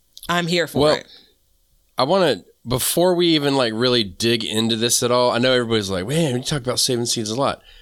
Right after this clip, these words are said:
Speaker 2: We're going down a different path today.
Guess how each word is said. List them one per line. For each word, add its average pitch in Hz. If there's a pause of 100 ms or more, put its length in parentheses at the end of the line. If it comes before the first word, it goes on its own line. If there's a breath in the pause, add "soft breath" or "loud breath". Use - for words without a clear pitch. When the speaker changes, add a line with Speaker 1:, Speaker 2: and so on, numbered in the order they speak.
(240 loud breath)
Speaker 2:
We're 101
going 143
down 131
a 123
different 113
path 101
today. 67